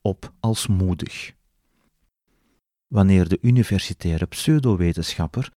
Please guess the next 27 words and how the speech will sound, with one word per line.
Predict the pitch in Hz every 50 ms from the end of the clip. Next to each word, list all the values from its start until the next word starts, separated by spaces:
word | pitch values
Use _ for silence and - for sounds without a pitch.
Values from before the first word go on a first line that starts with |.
| _
daarop | - - - 90 82 80 80 - - _
aangesproken | - 123 135 156 156 - 131 - - - - 82 80 - - 78
wordt | - - 95 - - - - -
door | - - 87 82 80 73
de | 76 -
instelling, | - 139 139 - - - - 123 120 117 113 117 120 _ _ _ _ _ _ _ _ _ _ _ _ _ _ _ _ _
dan | - - 110 104
geldt | 98 - 95 85 80 - -
dat | - 92 - - - _ _ _
als | - - 127 127 127
bewijs | 123 135 123 113 107 101 104 104 - - _ _ _
van | - - - 87 82 - -
tyrannieke | - - 151 143 147 139 123 113 113 113 - -
onderdrukking | - - 110 110 104 98 98 - 92 98 - - 101 98 -
en | - 101 82 82
belaging | 82 98 113 131 131 120 107 107 101 107 101 104 _ _ _ _ _
door | - - 104 107 -
de | - -
elite, | - 131 120 107 95 92 - - 78 69 71 _ _ _ _ -
door | - 92 90
het | 92 -
establishment. | - 127 - - - 120 101 87 87 85 - - 80 78 76 76 - - - _ _ _ _ _ _ _ _ _ _ _ _ _ _ _ _ _ _ _ _ _ _ _ _ _ _ _ _ _ _ _ _ _ _ _ _
Ook | - 127 120 117 - -
in | - 107 101
totaal | - - 98 _ - - 131 113 95 - -
andere | - 95 92 87 85 87
vakgebieden | 87 95 - 151 151 - - 135 123 120 127 120 120 113 117 117 117